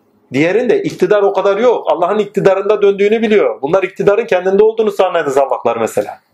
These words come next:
Değil mi? Zulmü daha büyük. Şeytan müsaadeyle dokunuyor bak.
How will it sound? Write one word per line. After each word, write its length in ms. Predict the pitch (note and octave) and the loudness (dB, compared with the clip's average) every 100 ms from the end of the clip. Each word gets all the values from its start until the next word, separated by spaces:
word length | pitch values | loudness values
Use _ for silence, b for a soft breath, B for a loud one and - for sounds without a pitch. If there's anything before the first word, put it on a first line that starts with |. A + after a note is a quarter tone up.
| _ - | _ -2
Değil 120 | F#3+ | 2
mi? 220 | C4+ E3+ - _ _ _ - | 2 -2 -10 _ _ _ -4
Zulmü 360 | D3 F3 A3 | -2 0 0
daha 260 | F3 D#3 G#3 | 0 0 -2
büyük. 500 | A3+ D#3 G2+ - - _ _ _ _ - | -2 -2 -4 -12 -20 _ _ _ _ -8
Şeytan 360 | - D#3 A#3 | -2 0 0
müsaadeyle 560 | G#3 E3 E3+ F#3 A#3 A#3 | 0 0 2 2 0 0
dokunuyor 340 | G3+ D3 C3 | 0 0 0
bak. 300 | C#3 D3 - | 0 -2 -6